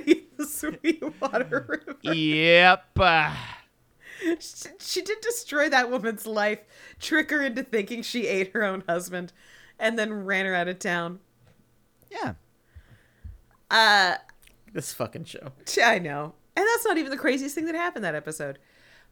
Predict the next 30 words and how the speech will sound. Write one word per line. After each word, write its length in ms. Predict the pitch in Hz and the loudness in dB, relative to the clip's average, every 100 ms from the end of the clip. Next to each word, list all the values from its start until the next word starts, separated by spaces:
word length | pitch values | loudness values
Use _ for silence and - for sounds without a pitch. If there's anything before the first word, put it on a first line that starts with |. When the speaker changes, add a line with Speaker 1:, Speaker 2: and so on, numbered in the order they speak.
| - | -4
Speaker 1:
Uh, 460 | 190 214 202 190 180 | 2 4 6 4 0
Speaker 2:
Oh, 40 | |
God. 320 | - 190 95 92 _ _ _ _ _ | -2 -6 -8 -12 _ _ _ _ _
That, 200 | 110 98 | -16 -12
you're 100 | 117 | -10
right. 300 | 113 120 113 135 | -4 -4 -4 -2
Ugh. 260 | 147 131 - _ _ _ _ - | 0 0 -4 _ _ _ _ 0
Speaker 1:
Betty 280 | 294 302 302 | 0 2 0
has 260 | 285 277 | -2 -2
written 180 | 254 208 | -2 -2
a 60 | 233 | -2
new 160 | 233 | 0
article 300 | 226 220 226 | 0 -2 -4
for 120 | 202 196 | -10 -8
Principal 440 | 226 202 190 190 | -6 -6 -4 -4
Honey. 240 | 196 180 175 | -2 -4 -4
He 160 | 214 | -6
thinks 220 | 208 196 | -6 -8
it's 140 | 185 - | -10 -6
great. 300 | 185 175 - | -2 -2 -2
Thanks 260 | 175 160 - | -4 -4 -4
so 120 | 165 | -4
much. 420 | 165 160 - - _ _ _ _ _ | -4 -4 -8 -14 _ _ _ _ _
Uh, 380 | - 180 156 135 - - _ | 0 2 2 0 -8 -16 _
Betty 240 | 277 285 269 | 0 2 0
says 320 | 240 202 190 | 0 -2 -4
to 80 | 214 | -8
Principal 360 | 185 175 175 | -8 -6 -6
Honey, 260 | 180 202 185 | -6 -4 -6
"Hey, 560 | 214 294 277 113 - | -4 -6 -4 -6 -10